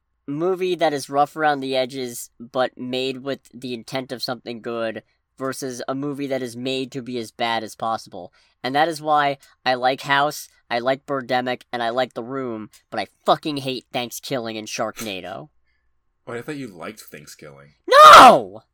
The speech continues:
Speaker 2: Okay.
Speaker 1: Greg, the
Speaker 2: Good.
Speaker 1: first five minutes of that movie sent me into an existential spiral where I was standing in the corner <laughs> contemplating what I was doing with my life.
Speaker 2: <laughs>
Speaker 1: How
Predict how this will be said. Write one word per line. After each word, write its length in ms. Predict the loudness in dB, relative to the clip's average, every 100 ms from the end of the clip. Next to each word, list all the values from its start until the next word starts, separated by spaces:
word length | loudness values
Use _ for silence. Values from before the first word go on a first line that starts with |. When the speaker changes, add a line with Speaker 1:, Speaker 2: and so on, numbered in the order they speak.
| _
Speaker 2:
Okay. 680 | -6 -6 -6 -6 -6 -8 -16 _ -20 -18 2
Speaker 1:
Greg, 300 | 6 8 8
the 80 | 4
Speaker 2:
Good. 100 | 6
Speaker 1:
first 280 | 4 4 -2
five 380 | 8 10 10 10
minutes 260 | 6 6 6
of 80 |
that 220 | 8 8 8
movie 320 | 4 4 2
sent 260 | 6 6
me 120 | 6 4
into 120 | 8
an 60 |
existential 680 | 10 10 6 4 4 4 -2
spiral 600 | 0 8 12 12 10 8
where 80 | 10
I 120 | 8
was 160 | 6 4
standing 340 | 8 8 8
in 80 | 2
the 80 | 2
corner 460 | 6 8 10 8
<laughs> 40 | 8
contemplating 600 | 10 10 6 6 6 8
what 140 | 8
I 100 | 8
was 140 | 6 4
doing 280 | 4 6
with 120 | 4 8
my 160 | 8
life. 580 | 10 12 12 12 8 -2
Speaker 2:
<laughs> 1600 | 4 6 12 12 12 10 8 8 6 6 6 6 4 2 -6 -8 -8 -20 -20 _ -20 _ -20 -20 _ -20 _ -20 -20 _
Speaker 1:
How 120 | -8